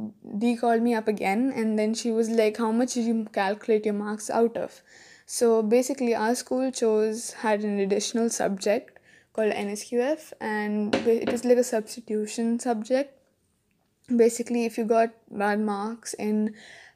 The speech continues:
um, not bad marks, I guess if you failed in maths, science,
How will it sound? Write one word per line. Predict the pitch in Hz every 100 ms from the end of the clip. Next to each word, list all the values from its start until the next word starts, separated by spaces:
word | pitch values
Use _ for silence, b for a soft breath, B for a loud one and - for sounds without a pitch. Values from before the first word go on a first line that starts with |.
| -
um, | 202 196 196 220
not | 285 240
bad | 196 214
marks, | 226 254
I | -
guess | 226 233
if | 240 240
you | 240
failed | - 214 220 254 277
in | 269 233 226 220
maths, | 220 196 214 254
science, | - - 214 202 208 226 240 -